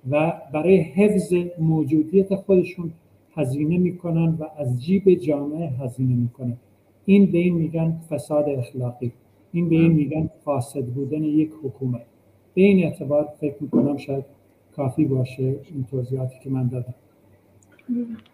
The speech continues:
Speaker 2: رضا عزیز، در مورد، اه، قانون اساسی اشاره کردید. بد نیست منم یه چیزی اشاره کنم که این رژیم حتی به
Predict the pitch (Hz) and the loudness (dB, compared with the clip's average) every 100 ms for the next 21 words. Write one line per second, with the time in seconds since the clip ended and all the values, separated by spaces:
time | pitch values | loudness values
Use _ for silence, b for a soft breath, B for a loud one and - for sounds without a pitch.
0 | _ 110 123 156 160 131 131 123 127 123 | _ 6 10 10 10 10 8 8 8 8
1 | 123 120 135 156 151 147 107 113 110 - | 10 8 10 10 10 8 6 4 2 0
2 | - 120 120 135 160 135 - 120 - 151 | 6 8 8 6 6 6 4 0 0 -2
3 | 165 135 131 123 110 110 117 107 104 107 | 0 0 2 2 2 2 4 4 2 -4
4 | 101 117 123 131 151 143 - 127 127 139 | 0 6 6 6 0 -2 -4 0 4 4
5 | 135 135 143 131 143 113 - 101 120 - | 6 2 2 4 4 4 2 4 4 4
6 | 113 95 90 - 101 95 b b _ - | 2 2 -2 0 0 0 b b _ -4
7 | 127 127 107 117 123 117 131 160 147 156 | 2 2 4 6 6 6 2 4 4 4
8 | 170 165 156 143 | 4 6 8 8